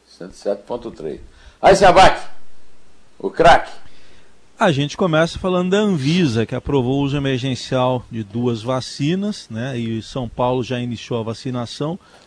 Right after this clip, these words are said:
Speaker 2: como destaca hoje o noticiário, que tá na manchete aqui do Estadão. O que que você diz sobre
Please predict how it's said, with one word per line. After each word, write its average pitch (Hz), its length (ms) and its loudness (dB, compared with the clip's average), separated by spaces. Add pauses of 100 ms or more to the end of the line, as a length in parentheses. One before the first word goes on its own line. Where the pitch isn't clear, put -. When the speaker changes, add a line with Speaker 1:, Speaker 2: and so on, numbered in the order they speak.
(120)
Speaker 2:
como 117 180 -8
destaca - 480 -8
hoje 113 320 -4
o 107 60 -8
noticiário, 147 680 -4 (220)
que - 80 -20
tá 117 180 -10
na 117 80 -8
manchete 120 520 -6
aqui 123 160 -10
do 123 100 -8
Estadão. 104 460 -6 (400)
O - 20 -20
que 185 140 -6
que - 80 -12
você 233 120 -2
diz 180 240 0
sobre 160 540 0